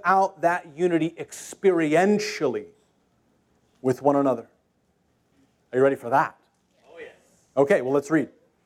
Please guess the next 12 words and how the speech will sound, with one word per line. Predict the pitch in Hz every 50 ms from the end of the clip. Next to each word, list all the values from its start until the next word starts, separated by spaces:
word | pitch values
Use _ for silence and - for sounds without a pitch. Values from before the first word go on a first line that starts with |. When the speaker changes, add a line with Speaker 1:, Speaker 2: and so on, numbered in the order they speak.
| _ _ _
Speaker 1:
Ephesians | _ - 208 208 185 147 165 156 -
four, | - - 226 208 196 170 151 151 156 - - _ _ -
one | 147 165 190 202 208 196
through | - - 180 190 180 170 165 165 165 - _
six. | - - - - 233 196 160 151 - - - - - _ _ _ _ -
"I, | 196 208 233 240 240
therefore, | 220 202 196 180 180 175 - - 180 165 165 170 185
a | 165 151
prisoner | - - - 254 240 196 196 220 208
for | 190 - - 196
the | 180 180
Lord, | 175 185 190 196 196 180 175 -